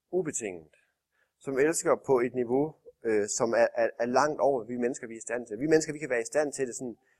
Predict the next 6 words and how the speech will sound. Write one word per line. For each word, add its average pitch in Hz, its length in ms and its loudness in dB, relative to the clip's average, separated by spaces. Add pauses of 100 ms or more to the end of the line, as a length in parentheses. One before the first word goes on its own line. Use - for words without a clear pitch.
(960)
i 143 80 -4
visse 160 260 6
sammenhænge. 101 600 -6 (840)
Ikke? - 200 -8
For 156 260 8
os, - 360 6